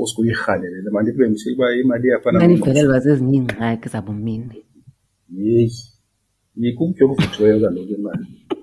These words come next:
Speaker 1: So, funeka ungayiboni noyibona. Xa ufika phaa uthi uyalanda ukuthi ndi-, ndiyojona le company, so ii-funds zi-, so sizawuphinda sithethe mhlawumbi njengoba sihamba nje sesibaba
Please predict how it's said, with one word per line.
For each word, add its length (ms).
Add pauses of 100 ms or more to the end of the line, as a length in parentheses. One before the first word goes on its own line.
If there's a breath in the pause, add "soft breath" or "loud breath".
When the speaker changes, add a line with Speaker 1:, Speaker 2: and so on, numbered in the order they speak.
(380)
Speaker 1:
So, 240
funeka 300
ungayiboni 640
noyibona. 800 (540)
Xa 160
ufika 520
phaa 420
uthi 400
uyalanda 580
ukuthi 300
ndi-, 460
ndiyojona 580
le 80
company, 340
so 260
ii-funds 680
zi-, 240 (800)
so 220
sizawuphinda 560
sithethe 380
mhlawumbi 640 (180)
njengoba 320
sihamba 320
nje 200
sesibaba 600